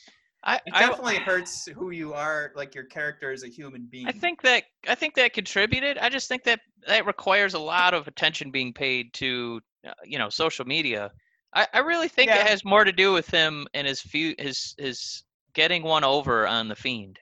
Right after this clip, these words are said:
Speaker 2: Well, I think the timing of that happened was right in the middle of all this. So it, that just did not help at all.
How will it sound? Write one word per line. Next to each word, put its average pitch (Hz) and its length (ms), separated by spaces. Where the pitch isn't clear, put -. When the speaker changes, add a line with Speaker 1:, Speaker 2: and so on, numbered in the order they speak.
Speaker 2:
Well, 180 100
I 190 60
think 247 200
the 220 100
timing 160 480
of 123 140
that 127 200
happened 127 360
was 120 160
right 135 240
in 135 80
the 127 60
middle 120 320
of 117 100
all 110 220
this. 110 480
So - 240
it, 135 220
that 151 280
just 135 260
did 123 140
not 120 300
help 110 320
at 117 160
all. - 260